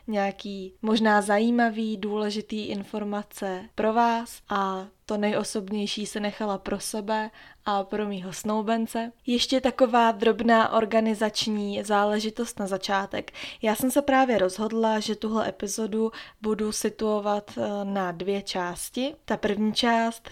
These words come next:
ta bude pro všechny přístupná a druhá bude pouze pro Chybuj a miluj klub. A teď, eh, si pojďme říct, jaký v tom bude rozdíl. Já v této epizodě, kterou slyšíte,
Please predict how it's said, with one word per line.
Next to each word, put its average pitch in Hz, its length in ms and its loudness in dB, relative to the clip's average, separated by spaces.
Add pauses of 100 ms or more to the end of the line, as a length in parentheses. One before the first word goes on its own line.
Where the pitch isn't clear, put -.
ta 196 340 -2
bude 190 280 2
pro 185 180 2
všechny 254 360 0
přístupná 240 800 0 (100)
a 208 60 0
druhá 208 640 0
bude 190 320 2
pouze 214 480 0
pro 190 280 0
Chybuj 196 400 -2
a 196 60 -2
miluj 196 300 -2
klub. - 380 -6
A 202 80 -4
teď, 190 380 -4
eh, 196 140 -2
si 190 160 -6
pojďme 196 360 -6
říct, 208 320 -4 (440)
jaký 208 280 -2
v 185 60 -8
tom 208 180 0
bude 220 240 0
rozdíl. 190 520 -4 (280)
Já 202 440 2
v - 80 -20
této 254 300 4
epizodě, 190 540 -2
kterou 190 400 -4
slyšíte, 196 800 -4